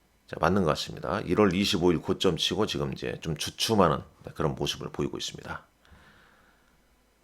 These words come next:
자, 종목단에서는, 네, 지금, 네, 다섯 시 오십팔 분 현재 마이크로소프트,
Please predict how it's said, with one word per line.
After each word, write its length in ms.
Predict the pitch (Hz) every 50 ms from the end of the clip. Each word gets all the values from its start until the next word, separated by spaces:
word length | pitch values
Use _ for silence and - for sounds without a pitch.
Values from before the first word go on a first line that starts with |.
| _ _ _ _ _ _ _ _ _
자, 200 | - 85 78 78
종목단에서는, 1160 | - 110 131 156 175 180 175 - - - 165 160 156 151 - 147 147 143 165 147 87 73 67 - - - - _ _ _
네, 320 | - 71 69 60 57 - -
지금, 800 | - - 92 101 98 98 98 95 92 92 92 90 87 82 73 - _ _ _ _ _ -
네, 120 | 69 65
다섯 220 | - - 82 104
시 220 | 104 - - - 107
오십팔 480 | 85 90 98 98 - - - - 143
분 340 | 127 135 135 123 104 90 - -
현재 580 | - 101 101 87 - 73 65 69 101 139 190 196 - _ - - - _ _ _ _ _ _ _ _
마이크로소프트, 1000 | - 76 90 95 - 98 90 - 95 - - - - - 90 82 78 69 64